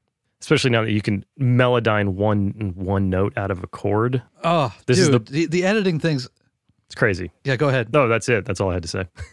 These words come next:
Speaker 1: <laughs>
Speaker 2: I was gonna say, I mean, yeah, the editing possibilities are nuts. I mean, just the two things that I used this week that if I didn't have, the R X D click.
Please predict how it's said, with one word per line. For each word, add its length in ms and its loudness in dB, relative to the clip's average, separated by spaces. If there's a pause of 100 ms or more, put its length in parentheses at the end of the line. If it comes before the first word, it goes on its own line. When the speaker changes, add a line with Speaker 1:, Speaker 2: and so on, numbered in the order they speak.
(160)
Speaker 1:
<laughs> 480 -4
Speaker 2:
I 80 2
was 100 -2
gonna 120 0
say, 240 -2
I 80 2
mean, 100 0
yeah, 160 2
the 160 0
editing 320 2
possibilities 560 2
are 60 0
nuts. 440 0
I 80 -2
mean, 140 0
just 380 -2
the 140 0 (160)
two 160 2
things 260 0
that 80 2
I 60 4
used 520 0
this 220 0
week 160 2
that 100 0
if 100 0
I 160 0
didn't 240 -2
have, 460 -2 (180)
the 140 0
R 220 2
X 280 -4 (120)
D 180 2
click. 480 0